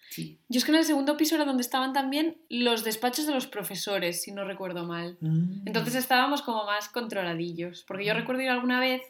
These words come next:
Speaker 2: no sé a qué, a que me firmasen un justificante o cualquier cosa. Y, y estaban en el piso de arriba del todo y estaban ahí siempre tomando café.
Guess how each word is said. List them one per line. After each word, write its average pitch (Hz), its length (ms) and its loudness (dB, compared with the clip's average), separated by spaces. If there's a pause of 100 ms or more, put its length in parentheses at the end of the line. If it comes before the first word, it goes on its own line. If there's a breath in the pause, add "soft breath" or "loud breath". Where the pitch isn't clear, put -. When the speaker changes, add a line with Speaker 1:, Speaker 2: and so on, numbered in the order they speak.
(160)
Speaker 2:
no 180 260 -8
sé 190 640 -2
a 180 220 -2
qué, 214 300 -6
a 208 120 -6
que 196 80 -8
me 180 100 -6
firmasen 175 340 -4
un 185 80 -8
justificante 165 640 -8
o 151 80 -12
cualquier 160 280 -10
cosa. 180 460 -10
Y, 202 1080 0
y 220 120 2
estaban 220 320 2
en 240 100 -2
el 208 200 -2
piso 208 200 -6
de 214 80 0
arriba 196 260 -2
del 165 200 -4
todo 165 220 -6
y - 20 -8
estaban 160 280 -14
ahí 156 80 -12
siempre 165 280 -8
tomando 180 560 -8
café. - 520 -12